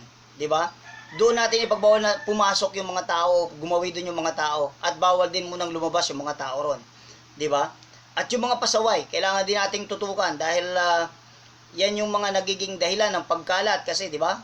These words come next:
Dahil kung saan-saan sila nagpupunta, kung ano-ano mga pinaggagawa,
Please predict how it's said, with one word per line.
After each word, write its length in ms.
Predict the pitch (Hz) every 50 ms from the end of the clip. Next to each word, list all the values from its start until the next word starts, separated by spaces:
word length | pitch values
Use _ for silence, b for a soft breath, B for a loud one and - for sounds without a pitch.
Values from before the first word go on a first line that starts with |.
| - - -
Dahil 320 | - 156 160 165 165 165
kung 160 | 170 180 175 170
saan-saan 320 | 175 175 170 175 180 180
sila 160 | 170 180 170 170 170
nagpupunta, 880 | 165 156 170 175 175 226 240 240 240 - 220 220 214 214 214 214 214
kung 80 | 180 165
ano-ano 240 | 170 160 165 170 170
mga 240 | 170 170 170 160 156
pinaggagawa, 880 | 170 165 165 151 165 160 160 165 175 202 240 226 208 190 196 196 -